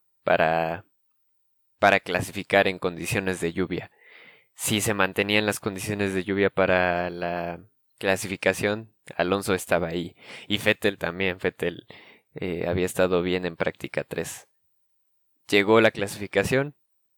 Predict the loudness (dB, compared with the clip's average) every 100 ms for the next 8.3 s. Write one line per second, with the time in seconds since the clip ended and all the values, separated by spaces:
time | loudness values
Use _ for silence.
0 | _ -6 -4 -4 -4 2 2 2 -4 -10
1 | 2 4 4 2 0 0 -4 -6 _ -20
2 | -20 -20 -20 -20 _ 2 4 4 0 2
3 | 4 4 4 0 -2 2 2 2 -2 0
4 | 0 -2 -2 2 2 2 -2 -4 -4 -6
5 | -4 -8 0 -2 0 -4 0 0 0 2
6 | 2 0 -4 0 2 2 0 -2 -2 -2
7 | 4 4 4 0 -6 -6 -2 0 2 2
8 | 2 -2